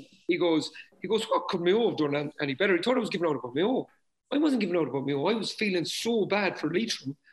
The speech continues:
that this is where my kind of, uh, my, I, I said, "Mayo played brilliant." <laughs> I said, "They, they could do no more."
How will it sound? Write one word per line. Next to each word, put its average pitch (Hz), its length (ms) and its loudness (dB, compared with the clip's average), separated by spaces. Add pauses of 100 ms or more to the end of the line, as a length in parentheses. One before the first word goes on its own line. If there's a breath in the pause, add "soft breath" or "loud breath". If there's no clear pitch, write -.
(160 soft breath)
that 165 160 2 (340 loud breath)
this 208 160 0
is 170 60 -4
where 185 180 2
my 160 180 4
kind 156 320 0
of, 139 300 0
uh, 143 340 0 (400)
my, 160 320 4
I, - 180 4
I 220 60 6
said, 175 200 -2
"Mayo 254 200 4
played - 280 -2
brilliant." 311 360 4
<laughs> 175 60 2
I - 20 2
said, - 220 -6
"They, 202 100 2
they 214 220 0
could - 240 -2
do 247 120 2
no 294 220 4
more." 175 300 2